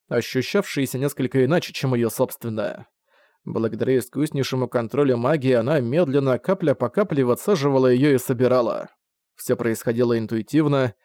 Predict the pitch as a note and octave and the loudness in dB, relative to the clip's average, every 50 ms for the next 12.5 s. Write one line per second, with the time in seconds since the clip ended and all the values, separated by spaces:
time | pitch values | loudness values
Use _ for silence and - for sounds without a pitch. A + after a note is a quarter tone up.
0 | _ _ _ _ - B2+ A2+ B2 A#2 A#2 A#2 - - A3 F#3+ F3+ D#3 C#3+ C3 A#2 | _ _ _ _ -8 -4 0 2 2 2 2 2 0 0 2 2 0 0 0 -2
1 | - F3+ A3+ A3 - - C#3 B2+ B2 A#2+ A2+ - A3+ G#3 D3+ B2 B2+ B2+ B2 A#2 | -2 -2 -2 -2 -2 0 0 2 2 2 0 0 0 0 2 2 2 2 2 0
2 | - D3 C3+ - - C3+ B2 A#2 - B2 A#2+ A2+ G#2+ A#2 A2 F2+ - - - _ | 0 -2 -2 -2 -2 -4 -4 -4 -2 -2 -2 0 0 0 0 -2 -4 -8 -16 _
3 | _ _ _ _ _ _ _ - C3+ A#2+ A#2 A2+ - A2 - B2+ C3 A#2 B2 A#2 | _ _ _ _ _ _ _ -14 -10 -10 -8 -6 -6 -4 -2 -4 -4 -2 -2 -4
4 | - - C3+ A#2+ A#2 - - B2+ A2+ A2+ A#2+ B2 B2 A#2 B2 A2+ A#2 - - G#2+ | -2 -4 -8 -8 -8 -8 -6 -4 -4 0 -2 -2 0 0 -2 -2 -2 -4 -8 -2
5 | A2+ C3+ D#3 D#3 C#3 C3+ C3 A#2+ G#2+ C3 F3 F#3+ F3 D#3+ - - C#3+ C3+ C3 - | 0 0 2 2 2 2 0 0 0 0 0 0 0 -2 -2 -4 -2 -2 -2 -2
6 | - D3 F3 D#3 C#3+ C#3 C3 B2 - A#2+ A2+ - G3+ F#3 - C#3 - - B2+ - | 0 0 0 2 2 2 2 0 -2 -4 -4 -4 -4 -6 -6 -10 -6 -6 -6 -6
7 | - - F3 D#3+ C#3 C3+ B2+ A2+ - A2+ G#2 - - F#3+ C#3+ - - _ _ _ | -4 -4 -2 0 0 0 0 -2 -4 -6 -6 -2 0 0 -2 -2 -6 _ _ _
8 | _ _ _ _ _ _ - - G#2+ C#3+ D#3+ - F3 D3 - - C#3 C3 C3 - | _ _ _ _ _ _ -8 -4 -2 -2 -2 0 0 -2 0 0 -2 -2 -2 -2
9 | - B2+ A#2+ A#2 - - - B2+ B2+ - - B2+ A#2+ A2+ A2 A#2 A#2 A2 B2 A#2+ | -4 -2 -2 -2 -2 0 0 0 0 0 -2 -2 -2 0 0 0 0 2 0 0
10 | A2+ A2+ G#2 - G#2 - - B2+ D3 C#3 - - _ _ _ _ _ - C3+ B2 | 0 -2 -4 -6 -6 -2 0 0 0 0 -2 -10 _ _ _ _ _ -4 -4 -2
11 | A2+ - - - A2 A2 C3+ E3 D3+ B2+ - - - - C3 C3 A2+ A#2+ A#2 - | -4 -4 -6 -6 -2 0 2 2 2 2 0 -2 -6 -2 0 2 2 2 -2 -2
12 | - A#2+ A2 - - - A#2 G2 C#2+ A1+ | -6 -8 -8 -8 -6 -6 -4 -4 -4 -8